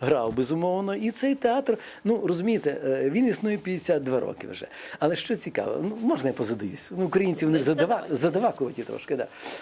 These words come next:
Speaker 1: Е, ну, це чесно все, розумієте? З нуля ми почали все. І коли прийшла перебудова, і в Москві деякі,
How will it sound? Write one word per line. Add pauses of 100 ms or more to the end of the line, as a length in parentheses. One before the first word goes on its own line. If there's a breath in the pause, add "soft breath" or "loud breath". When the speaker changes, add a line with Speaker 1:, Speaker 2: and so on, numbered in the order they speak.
(360 loud breath)
Speaker 1:
Е, (100)
ну,
це
чесно
все,
розумієте?
З
нуля
ми
почали
все. (640 loud breath)
І
коли
прийшла
перебудова, (100)
і
в
Москві
деякі,